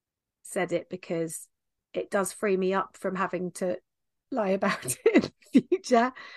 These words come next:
And I do think that it's still a taboo, and I do think that it will still be held against me. But then at the, another part of me just thought, it's gonna be held against me anyway as a person who identifies as a woman,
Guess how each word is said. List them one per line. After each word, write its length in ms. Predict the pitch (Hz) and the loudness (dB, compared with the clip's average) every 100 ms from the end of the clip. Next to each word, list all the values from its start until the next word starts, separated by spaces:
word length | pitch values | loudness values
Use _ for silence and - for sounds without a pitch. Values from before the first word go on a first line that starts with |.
| - _ _ _ _ _ _ - | -20 _ _ _ _ _ _ -4
And 180 | 208 202 | 0 0
I 100 | 185 | 0
do 260 | 175 233 202 | 0 -2 0
think 300 | 208 185 196 | -2 -2 -4
that 100 | 185 | -6
it's 180 | - | -6
still 280 | - 202 180 | -8 -4 -2
a 60 | 175 | -2
taboo, 380 | 175 185 175 175 | -4 -2 0 0
and 80 | |
I 60 | 180 | -2
do 240 | - 185 | 0 0
think 240 | 180 185 - | 0 -4 -6
that 80 | 170 | -8
it 120 | - | -8
will 60 | |
still 520 | - - 190 170 165 - - - _ - | -10 -6 -2 -2 -4 -8 -20 -20 _ -8
be 100 | 190 | -4
held 240 | 175 175 | -4 -6
against 580 | 185 175 339 381 - - _ _ _ _ _ _ 190 | -4 -4 -6 -10 -14 -16 _ _ _ _ _ _ 0
me. 220 | 190 190 | 4 4
But 140 | 202 | 4
then 140 | 226 220 | 4 4
at 100 | 190 | 2
the, 260 | 214 - | -2 0
another 260 | 233 233 220 | 2 2 2
part 220 | 220 202 | 2 0
of 80 | 196 | 0
me 140 | 208 | -4
just 240 | 196 190 - | -4 -6 -4
thought, 320 | 196 185 - | -4 -2 -4
it's 160 | 185 - | -6 -2
gonna 200 | 226 208 | -2 0
be 120 | 208 | -2
held 260 | 202 202 | 0 -2
against 380 | 196 196 190 - | -2 -4 -4 -6
me 160 | 196 180 | -6 -4
anyway 640 | 196 196 190 170 170 175 - | -2 -2 0 0 0 -2 -4
as 280 | 196 190 180 - | -2 -2 -4 -10
a 60 | - | -6
person 440 | - 214 - 196 | 0 0 0 -2
who 400 | 190 196 185 330 - _ _ _ _ _ _ 226 | 2 4 4 2 -2 _ _ _ _ _ _ -2
identifies 500 | 214 196 - 202 190 | 2 2 2 2 2
as 100 | 190 | 0
a 60 | |
woman, 420 | 196 185 202 202 | 0 0 -2 -6